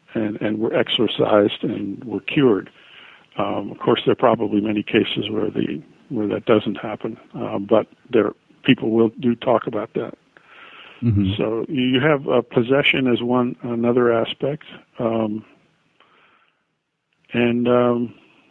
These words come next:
Speaker 1: well, you have a whole lot of things. The origin of jinn, they go way back. I mean, this is not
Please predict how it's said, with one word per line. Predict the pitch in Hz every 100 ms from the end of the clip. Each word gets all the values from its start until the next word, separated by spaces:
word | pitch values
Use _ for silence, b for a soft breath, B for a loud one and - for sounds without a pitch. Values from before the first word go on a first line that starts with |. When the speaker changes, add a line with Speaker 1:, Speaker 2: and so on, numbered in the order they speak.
| b b _ _ _ - -
Speaker 1:
well, | 131 143
you | 123
have | 135 123
a | 113
whole | 139
lot | 127 147
of | 131
things. | 123 95 92 - B B B
The | 127
origin | 175 196 127 123
of | 113
jinn, | 135 147
they | 113 170 156
go | 147 107
way | 110 143 120
back. | 117 117 117 - - - -
I | 110
mean, | 113 107
this | 123 131
is | 123
not | 127 127